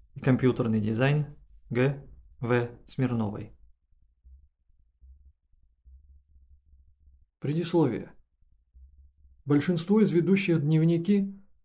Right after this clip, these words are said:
наверняка не помышляют об их публикации в дальнейшем. Личный дневник не рассчитан на глаз постороннего человека.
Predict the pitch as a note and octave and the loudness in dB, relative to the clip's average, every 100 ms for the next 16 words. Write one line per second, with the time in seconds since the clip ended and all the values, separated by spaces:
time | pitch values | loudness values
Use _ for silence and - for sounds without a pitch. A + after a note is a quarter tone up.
0 | _ C#3+ D3 D#3+ E3 F3+ G3+ G#3 F#3+ F3+ | _ 2 6 6 6 2 4 8 8 6
1 | E3+ E3 D#3+ F#3 F#3 E3+ D3 E3 E3+ C#3+ | 2 0 2 6 6 6 2 0 -2 -4
2 | C3+ C#3 D#3 D3 C#3+ B2 B2+ C3 A#2 G#2 | -2 0 -2 -2 -4 -4 -2 -2 -2 -4
3 | G2 - C2 - - - _ _ _ _ | -6 -10 -18 -20 -20 -20 _ _ _ _
4 | - D3+ E3 E3 D3 D#3+ E3 E3+ E3 D3+ | 0 0 2 0 2 2 2 2 0 0
5 | D#3 D3+ E3+ E3+ D3+ C#3+ C3+ C#3 D3+ - | 0 -2 -4 -4 -4 -2 0 2 0 -2
6 | - - C#3 C#3+ C#3 C#3 C3+ C#3+ C#3 C#3 | -6 -2 0 0 -2 -2 -2 -2 0 2
7 | B2 - - | 0 -2 -14